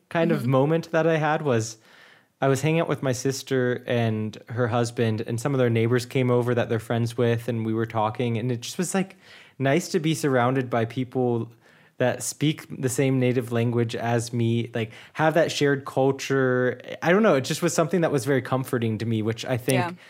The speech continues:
Speaker 1: I haven't necessarily experienced in my previous, um, trips back to the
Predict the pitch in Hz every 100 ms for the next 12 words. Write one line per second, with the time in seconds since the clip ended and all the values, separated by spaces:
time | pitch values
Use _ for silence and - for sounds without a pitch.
0 | - - - 131 147 156 147 120 135 143
1 | 135 123 113 117 - 123 127 123 117 -
2 | 123 117 110 - 117 110 113 - - -
3 | 117 107 101 104 - 120 - 113 117 -